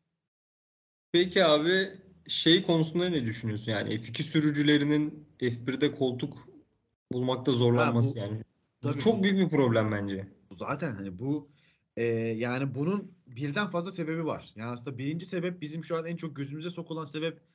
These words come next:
Speaker 2: paralı pilotlar ya. İşte Stroll
Speaker 1: Evet.
Speaker 2: gibi, Latifi gibi ve bir sürü işte hatta hani, e,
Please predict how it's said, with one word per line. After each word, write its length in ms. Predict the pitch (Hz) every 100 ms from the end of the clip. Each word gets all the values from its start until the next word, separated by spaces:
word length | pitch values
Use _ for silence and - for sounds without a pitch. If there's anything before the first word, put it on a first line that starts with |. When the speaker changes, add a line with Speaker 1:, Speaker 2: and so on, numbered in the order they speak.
| _ _
Speaker 2:
paralı 360 | - 139 190 180
pilotlar 420 | 123 110 180 202
ya. 200 | 101 - _ _ _
İşte 200 | - 120
Stroll 360 | 107 110 104 135
Speaker 1:
Evet. 80 | 120
Speaker 2:
gibi, 280 | 120 123 120
Latifi 420 | 123 127 135 135
gibi 240 | 127 120
ve 260 | 120 113 -
bir 200 | 160 196
sürü 440 | - 147 113 90 - _ _ _ -
işte 300 | - 131 127
hatta 420 | 123 143 147 151
hani, 180 | 143 135
e, 260 | 139 175